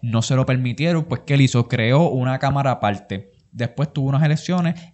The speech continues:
y logró que esa Cámara que decidía las medidas del gobierno por encima de la Cámara eliminara al Senado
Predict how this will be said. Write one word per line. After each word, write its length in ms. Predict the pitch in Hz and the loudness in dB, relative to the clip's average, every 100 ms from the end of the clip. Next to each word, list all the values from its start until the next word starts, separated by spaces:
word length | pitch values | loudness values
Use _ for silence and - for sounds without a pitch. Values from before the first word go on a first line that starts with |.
| - | -2
y 140 | 131 | 2
logró 360 | 127 123 165 175 | 2 2 0 0
que 240 | 135 - | -4 -4
esa 320 | 127 123 147 - | -4 0 -2 0
Cámara 420 | 175 165 135 131 | 0 2 2 0
que 120 | 120 | -2
decidía 500 | 113 - 110 110 131 | -4 -4 -6 -2 0
las 140 | 139 | 0
medidas 440 | 151 139 139 143 131 | -2 -2 -2 -2 -4
del 160 | 135 | -4
gobierno 580 | 139 135 143 165 147 127 | -4 -2 0 0 2 0
por 160 | 113 110 | -2 -4
encima 380 | 107 120 117 123 | -4 -4 -2 -2
de 60 | |
la 120 | 127 | -2
Cámara 440 | 147 175 147 151 - | -2 -2 0 -2 -2
eliminara 1000 | 139 139 139 131 151 196 151 156 - _ - | -2 2 2 2 2 2 2 -2 -8 _ -6
al 160 | 123 | -4
Senado 500 | - 120 117 135 143 | -4 -4 -2 0 0